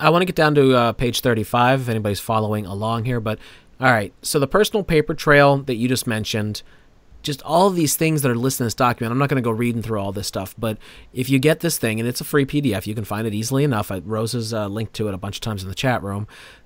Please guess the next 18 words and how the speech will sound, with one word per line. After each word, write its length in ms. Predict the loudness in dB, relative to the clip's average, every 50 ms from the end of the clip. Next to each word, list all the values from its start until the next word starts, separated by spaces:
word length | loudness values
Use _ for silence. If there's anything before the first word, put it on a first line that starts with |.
| _ _ _ _ -6
You'll 220 | 0 4 6 6 6
see 340 | 6 4 4 4 6 8 8
that 180 | 8 6 6 2 -14 -14 -12 -12 -10 -2
they, 200 | 0 0 0 0
they 240 | -2 -2 0 0 0
just 180 | 0 -2 -4
make 240 | -2 -2 -2 -2 0
little 380 | 0 2 6 6 8 8 6 4
files 440 | 2 2 2 4 4 4 2 0 0
about 200 | 0 0 0 0
everybody, 520 | 0 0 -2 -2 -2 -2 -4 -2 -2 -2
and 120 | -2 -2
they 80 | -2 -2
know 180 | -2 -2 -2 -2
what's 240 | -2 -4 -4 -6
going 340 | -4 -4 -2 -2 -2 -2 -2
on. 360 | -2 -2 -4 -6 -10 -12 -16 -18 -20 -20 -20 -20 -20 -16 -8
But 460 | 0 4 4 4 4 2 -6 -10